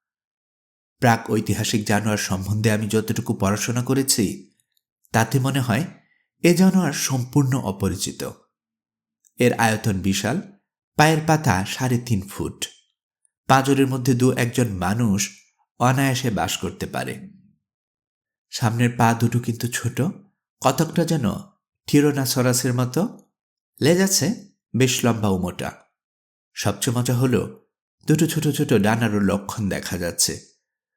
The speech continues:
যদিও এত বড় শরীরে অতটুকু ডানার ওঠার কোনো প্রশ্নই উঠতে পারে না। হাড়গুলো সরিয়ে এনে একত্র করা ছিল রীতিমতো শ্রমসাধ্য ব্যাপার। স্থানীয় টুডারা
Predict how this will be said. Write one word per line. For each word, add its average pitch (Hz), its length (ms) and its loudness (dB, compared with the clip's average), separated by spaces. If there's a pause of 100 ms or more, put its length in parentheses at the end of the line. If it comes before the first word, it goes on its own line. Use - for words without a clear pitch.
(160)
যদিও 160 280 6
এত 165 300 0
বড় 160 220 4
শরীরে 151 360 2
অতটুকু 135 520 0
ডানার 139 420 0
ওঠার 123 500 0
কোনো 135 160 -6
প্রশ্নই 123 460 -2
উঠতে 135 280 0
পারে 135 240 0
না। 175 340 -6 (1800)
হাড়গুলো 139 460 2
সরিয়ে 147 480 2
এনে 104 380 -2
একত্র 139 440 -2
করা 120 240 0
ছিল 117 300 0
রীতিমতো 123 480 0
শ্রমসাধ্য 120 760 -2
ব্যাপার। - 600 -4 (600)
স্থানীয় 123 460 2
টুডারা 110 720 0